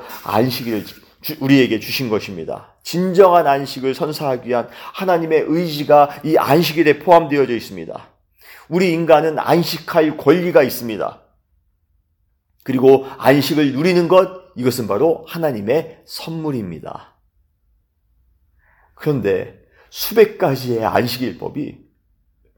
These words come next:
오히려 우리의 안식을 빼앗아 가더라는 것입니다. 안식일 날 이것도 하면 안 되고,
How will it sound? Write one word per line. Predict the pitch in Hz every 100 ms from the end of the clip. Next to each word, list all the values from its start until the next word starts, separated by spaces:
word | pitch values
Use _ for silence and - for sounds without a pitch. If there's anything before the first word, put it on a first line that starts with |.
| _ _ _ _ _ _ _ _ _ _ _ _ _ -
오히려 | 139 180 175 165 160 156 - - _ _ _ _ _ _ _ _ 143
우리의 | 170 190 147
안식을 | 135 143 147 147 -
빼앗아 | 214 202 170
가더라는 | 151 139 131 120 123 110
것입니다. | 98 101 101 104 _ _ _ _ _ _ _ _ _ _ _ _ _ _ _ _ _ _ _ _ _ _ _ _ _ _ _ _ _ - -
안식일 | 131 156 160 180
날 | 165 165
이것도 | 208 196
하면 | 170 175 147
안 | 127
되고, | 113